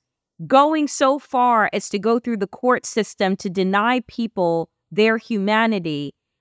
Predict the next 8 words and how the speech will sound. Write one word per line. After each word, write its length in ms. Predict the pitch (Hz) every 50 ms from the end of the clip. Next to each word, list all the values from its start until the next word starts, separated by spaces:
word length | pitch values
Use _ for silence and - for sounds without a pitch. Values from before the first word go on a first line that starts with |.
| _ _
for 240 | _ - 262 247 226
hundreds 640 | - - _ - 262 254 247 214 254 240 214 -
and 120 | 226 202 208
hundreds 500 | - 226 214 214 185 208 190 185 - 190
of 160 | 175 165 160
years. 600 | 170 170 175 160 107 65 53 - - - - _ _ _ _ _ _ _ _ _ _ _ _ _ _ _ _ _ _ _ _ _ _ _ _ _ _
The 200 | 175 254 277 269
vileness 1040 | 196 165 233 269 262 285 320 370 427 403 349 277 240 214 196 185 175 185 - -